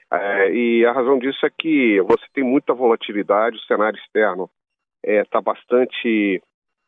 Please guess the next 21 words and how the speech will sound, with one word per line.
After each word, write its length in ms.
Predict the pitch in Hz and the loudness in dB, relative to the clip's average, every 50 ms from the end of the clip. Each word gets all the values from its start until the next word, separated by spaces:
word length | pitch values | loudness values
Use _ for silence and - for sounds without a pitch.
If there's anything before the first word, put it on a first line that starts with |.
| _ - - | _ -4 -2
é, 360 | 101 98 101 98 95 92 95 | 0 2 4 4 4 4 2
incerto, 840 | 110 - - - - 113 110 113 117 117 _ - 117 104 98 92 - _ | 0 -2 -4 -2 0 0 0 0 -2 -6 _ -4 -2 0 0 -2 -2 _
principalmente 680 | - 113 117 - _ 113 98 92 107 110 107 - - | -6 -6 -6 -4 _ -2 0 0 -2 -4 -4 -6 -8
no 80 | - 104 | -10 -8
que 120 | - - | -8 -6
diz 120 | 107 104 98 | -6 0 0
respeito 460 | 101 98 - - - 202 202 - - | 0 0 0 0 0 0 0 0 0
aos 260 | 98 98 85 80 - - | 0 0 0 -2 -4 -4
rumos 300 | 101 113 117 107 95 - | -2 0 0 0 0 -2
da 80 | - | -4
política 540 | - _ - 98 101 104 - - - 113 - - - | -4 _ -4 -4 -4 -4 -4 0 0 -2 -2 -2 -6
monetária 560 | - 123 117 110 - - - 107 107 101 101 | -4 -2 -2 -2 -2 -2 -2 -2 0 0 -2
americana. 640 | 95 104 107 104 110 - - 131 120 127 127 143 - _ _ _ _ _ _ _ _ _ _ _ | -2 -4 -4 -6 -6 -4 -2 0 0 0 0 -4 -10 _ _ _ _ _ _ _ _ _ _ _
E 160 | - - 214 | -6 -2 -2
aqui 240 | 226 - - - 196 | -2 -2 -2 -2 0
no 100 | 196 180 | 0 0
Brasil, 460 | 131 113 107 98 87 107 139 175 170 | 0 0 -2 -2 -2 -4 -4 -2 -2
a 60 | 151 151 | -2 -4
questão 340 | - 170 - _ 180 175 | -4 -10 -8 _ -4 -4
eleitoral. 600 | 175 175 175 175 - 202 196 156 143 139 113 95 92 | -2 -2 -2 -4 -4 -2 0 0 2 2 0 -2 -4
Então, 360 | 92 _ - 123 131 143 151 | -8 _ -8 -8 -6 -8 -8